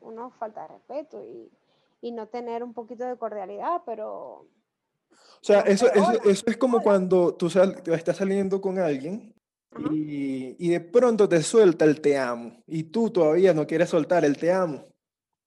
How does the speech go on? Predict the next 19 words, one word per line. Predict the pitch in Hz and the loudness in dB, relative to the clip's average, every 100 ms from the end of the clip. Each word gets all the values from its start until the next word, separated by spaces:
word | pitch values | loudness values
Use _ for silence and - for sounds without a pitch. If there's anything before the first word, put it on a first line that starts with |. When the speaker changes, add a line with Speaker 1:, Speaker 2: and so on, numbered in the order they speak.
| _ _ _ _ | _ _ _ _
Speaker 2:
Porque | 160 151 | -4 0
Speaker 1:
Y | 285 | 2
hay | 277 294 | 0 0
Speaker 2:
todavía, | |
Speaker 1:
gente | 330 320 | -4 -2
Speaker 2:
por-, | - | -2
Speaker 1:
que | 403 | -2
lo | 269 | -2
dice | 262 359 494 | -2 0 0
Speaker 2:
porque | 466 | -2
Speaker 1:
de | 359 | -2
una | 349 | -2
Speaker 2:
no | 370 | 0
lo | 440 | 2
Speaker 1:
vez, | |
Speaker 2:
siente. | 480 370 349 | 0 -2 -2
Speaker 1:
aunque | 320 285 285 | -2 -4 -4
sea | 277 294 | -4 -4
pa-, | 370 | -6